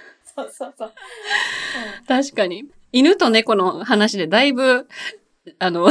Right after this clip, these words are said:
Speaker 2: <laughs> 時間使ったね。<laughs> このペースだと、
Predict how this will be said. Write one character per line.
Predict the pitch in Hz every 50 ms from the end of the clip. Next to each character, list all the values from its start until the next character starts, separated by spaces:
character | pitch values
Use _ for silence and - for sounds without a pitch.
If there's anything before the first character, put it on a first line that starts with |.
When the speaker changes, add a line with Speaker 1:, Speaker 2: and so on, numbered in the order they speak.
| - -
Speaker 2:
<laughs> | 262 240 190
時 | 208 202 233
間 | - 311 311 240 247 233 233 240 - - - _ _
使 | - - - 240
っ | 226 233
た | - 196
ね。 | 196 185 - - _ _ - - - - - - - - - - -
<laughs> | 349 349 359 349 349 370 381 - - -
こ | - 392
の | 370 381 381
ペ | 427 466 453 392
ー |
ス | 285 240
だ | 233 220
と、 | 214 208 202 196 208